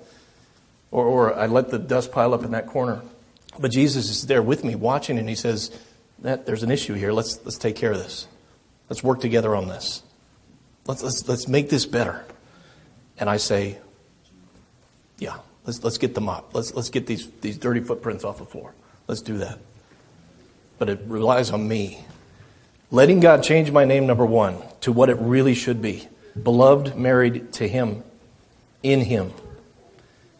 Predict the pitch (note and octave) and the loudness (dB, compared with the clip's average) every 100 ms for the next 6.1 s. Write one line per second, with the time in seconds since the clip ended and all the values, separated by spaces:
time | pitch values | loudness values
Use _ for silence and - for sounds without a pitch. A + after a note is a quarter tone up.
0 | _ _ _ - A#2 A#2 A2+ C#3+ C#3+ C#3 | _ _ _ -4 0 0 2 2 2 0
1 | A#2+ G#2 B2 G#2+ G2+ - _ - A#2+ - | -2 -2 -4 -6 -8 -14 _ -6 -6 -4
2 | D3 C#3 B2+ G#2 G#2+ C#3 A2+ A2 - B2+ | -4 -2 -2 -4 -6 -6 -4 -4 -2 -2
3 | B2+ C3+ B2 - - - - - - C3 | 0 -2 -2 -6 -14 -20 -14 -6 0 0
4 | C3 - A2+ G#2+ B2 A#2+ A2 G#2 - B2+ | 0 -2 -6 0 0 0 -4 -6 0 0
5 | A#2+ B2 A2+ G2+ A#2+ G#2+ - D#3+ E3 A2 | 0 -4 -6 -6 -4 -4 0 0 0 -4